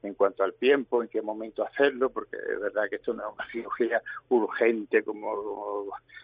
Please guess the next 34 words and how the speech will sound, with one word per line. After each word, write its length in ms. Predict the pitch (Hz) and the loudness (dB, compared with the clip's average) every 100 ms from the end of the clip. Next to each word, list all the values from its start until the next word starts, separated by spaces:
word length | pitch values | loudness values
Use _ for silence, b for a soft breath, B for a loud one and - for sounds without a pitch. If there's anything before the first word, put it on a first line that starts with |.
| B B - | B B -4
cirugía 720 | 113 104 107 104 101 107 104 | -2 0 4 6 8 6 4
en 180 | 107 - | -4 -6
que 640 | 107 104 110 104 107 107 | -2 0 0 -2 -2 -4
es 160 | - 113 | -6 -6
necesario 600 | 110 117 - 113 117 107 | -2 0 6 6 6 2
la 120 | 110 | 0
rapidez, 440 | 113 113 113 135 - | -4 -4 -2 -2 -2
sino 180 | 165 113 | -4 -4
bueno, 200 | 113 147 | -4 -8
pues 100 | - | -16
se 80 | |
puede 200 | - 104 | -14 -14
planificar 680 | - 110 113 - 104 - 110 - B B B _ | -6 -4 -4 -6 0 6 6 4 B B B _
con 200 | - 110 | 2 2
un 80 | 107 | 2
cierto 340 | - 107 - | 0 0 0
tiempo. 500 | 104 143 151 - 160 - | 4 6 6 2 0 0
Y 60 | |
luego 280 | 117 147 180 | 2 4 6
hay 140 | 170 165 | 6 4
una 180 | 156 | 2
parte 380 | 147 147 147 135 | 4 4 2 -2
también 320 | 131 123 131 | -2 -2 -2
importante 640 | 131 - 110 - 131 131 117 | -2 -8 -10 -4 -4 -2 -6
de 80 | - | -8
pacientes, 680 | - - 127 123 - 120 - B B B B _ - - - | -10 0 2 2 0 -2 -2 B B B B _ -18 -10 -2
también 420 | 101 101 120 120 | -2 4 2 4
normalmente 520 | 107 107 110 117 117 | 0 0 0 0 4
de 100 | 113 | 4
esos 200 | - 110 | 2 -2
grupos 380 | 104 123 - 95 | -2 -2 0 0
de 120 | 101 | 2
edad, 240 | 107 135 - B B _ | 4 4 4 B B _
pero, 380 | 131 110 110 | 4 6 4